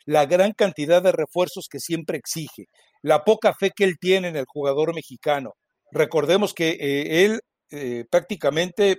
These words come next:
me, yo me atrevo a decirlo, destruyó la cantera de Pumas,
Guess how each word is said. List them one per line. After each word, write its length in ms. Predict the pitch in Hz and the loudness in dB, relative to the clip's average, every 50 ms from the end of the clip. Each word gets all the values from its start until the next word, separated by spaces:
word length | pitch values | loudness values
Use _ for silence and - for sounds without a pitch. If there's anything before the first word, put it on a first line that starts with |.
| _ | _
me, 160 | - 120 120 - | -10 -12 -12 -2
yo 120 | - 147 | -2 0
me 80 | 147 147 | 0 0
atrevo 300 | 139 - 147 143 139 139 | 0 0 0 0 0 0
a 20 | |
decirlo, 480 | 123 117 - - 175 175 175 180 180 - - _ _ _ _ | -2 -2 -4 -2 -2 0 2 2 0 0 -2 _ _ _ _
destruyó 680 | 139 165 165 160 - - 175 165 151 127 180 202 220 | 0 0 0 0 -2 -2 -2 -2 0 2 4 4 4
la 120 | 220 214 165 | 4 4 2
cantera 460 | - 135 127 123 - 156 160 160 156 | 0 -4 -6 0 0 2 2 2 2
de 100 | 147 139 | 0 -2
Pumas, 500 | - _ 170 170 160 156 175 202 - - | -2 _ -2 -2 0 0 0 0 -2 -6